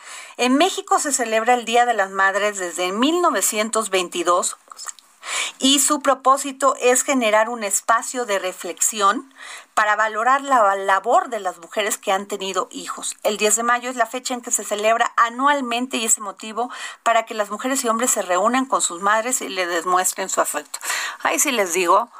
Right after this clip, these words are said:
este, salvo que la mamá, porque luego hay mamás difíciles, complicadas, pero, pero, pues,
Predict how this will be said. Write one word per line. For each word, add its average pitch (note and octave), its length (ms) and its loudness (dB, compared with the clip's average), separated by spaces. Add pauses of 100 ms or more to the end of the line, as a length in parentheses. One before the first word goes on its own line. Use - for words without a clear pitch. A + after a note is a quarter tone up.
(680)
este, F#3+ 540 2
salvo F#3 440 0
que F3+ 200 -2
la F3 160 0
mamá, F#3 380 0
porque G#3 240 -6
luego F#3 240 2
hay F#3 80 2
mamás G3+ 420 -2
difíciles, G3 760 0
complicadas, G3 1040 0 (540)
pero, F#3+ 1080 4
pero, F#3+ 480 4
pues, - 400 -4